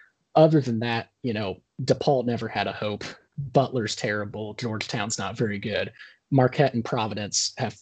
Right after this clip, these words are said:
fallen way off. So unless, unless Marquette can salvage their season, uh, in the next few games and get rolling again, I don't think they've got any chance of making it. But look for Saint John's and uconn to be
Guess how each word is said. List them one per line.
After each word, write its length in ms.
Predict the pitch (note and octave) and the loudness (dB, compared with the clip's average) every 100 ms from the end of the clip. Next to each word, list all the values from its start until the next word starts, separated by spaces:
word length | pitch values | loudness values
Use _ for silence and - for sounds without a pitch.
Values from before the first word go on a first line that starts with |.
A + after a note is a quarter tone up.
| - | -12
fallen 420 | - A2+ G2+ G#2 | -4 -2 -2 -2
way 220 | G#2 A2 | -2 0
off. 360 | A2 A2 A2 - _ _ _ | 0 0 -2 -12 _ _ _
So 540 | - - G#2+ G2 F#2 _ _ | -2 2 2 0 -6 _ _
unless, 600 | D3 B2+ D#3 F#3 - - - | 4 6 8 6 2 -2 0
unless 320 | C#3+ G3 - | 2 2 2
Marquette 440 | F3 - - C#3 | 0 0 0 0
can 120 | - G2+ | 0 -2
salvage 640 | - B2 B2 A#2+ A#2 A2 | 0 0 0 0 -2 -4
their 180 | A2 G#2+ | -4 -2
season, 640 | - A2+ A2 B2 A#2+ A#2+ A#2+ - | -2 -2 -2 -2 -2 -4 -8 -2
uh, 240 | G#2+ G#2 - | 0 2 0
in 120 | A2 | -2
the 60 | |
next 280 | G#2+ G#2 - | -2 -2 -4
few 160 | A#2+ G#2+ | -4 -2
games 380 | A#2 G#2+ A2+ A#2 | 0 -2 -2 -2
and 100 | A2 | -2
get 180 | F#2+ | -2
rolling 280 | B2 A2+ G#2+ | -2 0 0
again, 220 | A#2 A2+ | 0 0
I 120 | - A2+ | 0 -2
don't 160 | E2+ | -2
think 240 | - G#2 - | -4 -4 -2
they've 220 | G#2 - | -2 0
got 220 | G#2+ G2+ - | 0 0 -2
any 160 | - A2 | -2 -2
chance 320 | - G2+ G2 | -2 -4 -4
of 60 | G#2 | -2
making 280 | G2+ F#2+ G2+ | -2 -4 -6
it. 140 | - | -4
But 140 | C3 C3+ | -2 2
look 200 | C3 - | 2 2
for 80 | A#2 | 0
Saint 320 | - G#2+ A2 | 2 0 0
John's 320 | A2 A2 A#2+ | -4 -2 -2
and 180 | G#2+ G#2+ - | -4 -6 -8
uconn 400 | A2 G#2+ A2 G#2+ | -8 -4 -2 -2
to 60 | |
be 220 | G#2+ G#2 | -2 -4